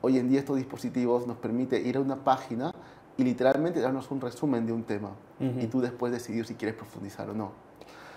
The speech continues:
Speaker 1: Existe también la posibilidad de buscar basado en contenido.
Speaker 2: Claro.
Speaker 1: Es decir, yo tengo una imagen, o estoy viendo de repente Netflix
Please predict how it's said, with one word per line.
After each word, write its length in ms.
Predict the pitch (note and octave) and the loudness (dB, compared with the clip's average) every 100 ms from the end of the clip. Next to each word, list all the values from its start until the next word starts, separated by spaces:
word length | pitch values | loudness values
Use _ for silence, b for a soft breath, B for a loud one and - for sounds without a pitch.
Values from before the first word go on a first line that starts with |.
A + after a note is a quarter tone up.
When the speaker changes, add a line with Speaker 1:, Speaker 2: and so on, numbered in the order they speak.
| B - | B -2
Speaker 1:
Existe 460 | B2 A#2+ D3 - D#3+ | -2 -2 -4 -2 0
también 240 | B2 C3 | 2 2
la 120 | C#3 | 2
posibilidad 540 | C3 A2+ A#2 G#2+ A#2 B2+ | -2 -6 -6 -2 2 2
de 120 | A#2+ | 0
buscar 580 | G#2 G2+ - A#2+ A#2 A#2 | -4 -10 -2 0 2 0
basado 340 | A#2 - A2 | -4 -2 -4
en 80 | A2 | -4
contenido. 600 | G#2 G2+ G#2+ B2 G2 G#2 - C3+ A#2 | -6 -6 -2 -2 -2 -8 -14 -12 -8
Speaker 2:
Claro. 280 | A2+ A2 G#2 - | -6 -6 -6 -4
Speaker 1:
Es 120 | B2+ | -2
decir, 320 | C3 - A#2 | -2 0 0
yo 140 | A2+ B2+ | 2 2
tengo 200 | C#3+ D3+ | 4 6
una 100 | D3 | 4
imagen, 540 | C3 C3 C3 F#3+ A3+ - - - | 4 4 2 -2 -4 -8 -16 -8
o 60 | A#2+ | -4
estoy 160 | A3 | 0
viendo 280 | G#3+ E3+ D3 | 2 4 4
de 80 | B2+ | 2
repente 380 | A#2 C3 B2+ A#2 | 0 -2 -2 0
Netflix 560 | A2 - - - - | 0 -2 -10 -10 -18